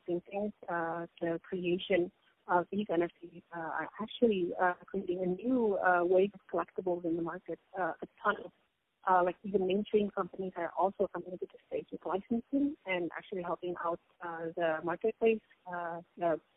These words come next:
with the things that you actually collect. Um, yeah, so, so visit the Unicorn Marketplace, uh, and, uh, see me there,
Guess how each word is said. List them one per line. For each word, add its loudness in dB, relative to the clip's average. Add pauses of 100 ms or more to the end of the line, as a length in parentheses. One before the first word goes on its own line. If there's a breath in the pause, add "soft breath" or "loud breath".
(320)
with 4
the 0
things -2
that -4
you -4
actually -6
collect. -4 (680)
Um, 8 (320)
yeah, 10 (120)
so, 10
so 4
visit 2
the -8
Unicorn -2
Marketplace, 0 (220)
uh, -4 (120)
and, 0
uh, -8 (360)
see -4
me 6 (420)
there, 10